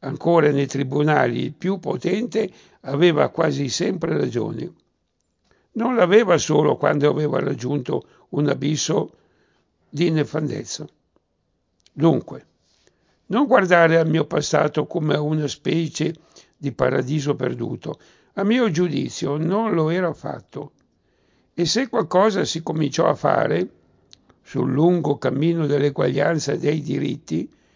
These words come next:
questo derivò da pochissime persone ispirate,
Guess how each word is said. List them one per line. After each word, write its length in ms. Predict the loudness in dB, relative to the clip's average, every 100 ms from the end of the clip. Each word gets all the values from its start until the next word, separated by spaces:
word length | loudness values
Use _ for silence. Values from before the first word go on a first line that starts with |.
| _ _ _ 0
questo 380 | 2 4 2
derivò 460 | 0 0 2 2 2
da 120 | 2
pochissime 760 | 0 -4 -4 -4 -4 -2 -2 -2
persone 760 | -2 -4 -4 -2 0 0 0
ispirate, 760 | -4 -4 -4 -2 -4 -8 -10